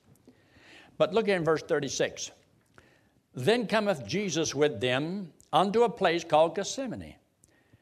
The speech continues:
and said unto his disciples, "Sit ye here, and while I go and pray yonder." And he took with him Peter and the two sons of Zebedee, and began to be sorrowful,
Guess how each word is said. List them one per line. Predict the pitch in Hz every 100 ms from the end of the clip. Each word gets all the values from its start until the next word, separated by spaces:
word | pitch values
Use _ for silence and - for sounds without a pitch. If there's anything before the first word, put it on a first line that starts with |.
| _ -
and | 196
said | - 196
unto | 190 175
his | 196
disciples, | 208 196 233 214 131 123 -
"Sit | 156
ye | 175 208
here, | 165 135 151
and | 143 147 - _ _
while | - 113
I | 131
go | 139 131 143
and | 135
pray | - 135
yonder." | 143 110 98 87 78 - _ _ - _ _ _ _ _ _
And | 151 175
he |
took | 151 202 - -
with | 185
him | 139 156 175
Peter | - 170 160 196
and | 156 151
the | 151
two | 175 170
sons | - 160 165
of | 156 135
Zebedee, | 139 131 127 127 185 156 _ _ _ _ _ _ _
and | 151 160
began | 160 143 196
to | 180
be | 160 156
sorrowful, | - - 220 202 143 101 - 78 67